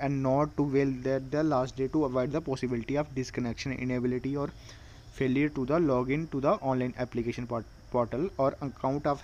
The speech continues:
heavy load on the website।" मतलब आपको क्लोजिंग डेट से पहले ही यहाँ पे फॉर्म भर, भर लेना है, कोई पता नहीं इस, अ, बाद में एक्सटेंड हो या ना हो। उसके बाद, Any person who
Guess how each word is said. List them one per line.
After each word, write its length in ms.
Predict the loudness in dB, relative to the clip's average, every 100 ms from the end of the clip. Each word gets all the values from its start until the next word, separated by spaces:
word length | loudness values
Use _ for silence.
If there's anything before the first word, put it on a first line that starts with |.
| -4
heavy 260 | 0 2
load 160 | 2 2
on 180 | 0 0
the 80 | -2
website।" 360 | -4 -6 -10 -12 -20 -20 -14 -4
मतलब 240 | 0 2
आपको 200 | 2 0
क्लोजिंग 420 | 2 4 4 2
डेट 160 | 2 2
से 100 | 2
पहले 320 | 2 4 4
ही 280 | 4 4 2 -2 -16 -18 -18 -18 -4 2
यहाँ 180 | 4 6
पे 100 | 6
फॉर्म 240 | 6 6
भर, 140 | 6 4 0
भर 220 | 2 4
लेना 260 | 6 6 6
है, 100 | 4
कोई 180 | 6 6
पता 240 | 6 6
नहीं 200 | 6 4
इस, 140 | 2 -2
अ, 220 | 0 0 6
बाद 220 | 6 6
में 100 | 4
एक्सटेंड 400 | 2 2 2 0
हो 200 | 2 4
या 120 | 2
ना 100 | 0
हो। 300 | -2 -2 -4 -6 -18 -16 -6
उसके 200 | 0 2
बाद, 240 | 2 2 2
Any 160 | 2 2
person 400 | 2 2 0 0
who 180 | 2 0